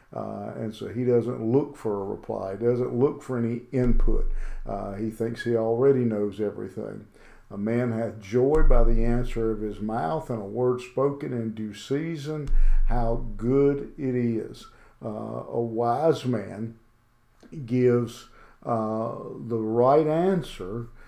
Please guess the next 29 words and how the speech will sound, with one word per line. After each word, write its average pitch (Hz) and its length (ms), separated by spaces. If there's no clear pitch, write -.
uh, 107 400
but 120 220
also 139 440
not, 156 320
doesn't 156 280
just 143 280
give 143 200
the 127 80
right 120 320
answer, 147 420
but 113 160
notice 123 320
this 127 160
is 120 140
in 113 200
due 113 180
season. 113 540
He 117 80
gives 117 300
the 113 80
right 117 320
answer 123 500
at 101 120
the 110 80
right 107 340
time. 104 460
Um, 101 640
you 113 60
know, 98 240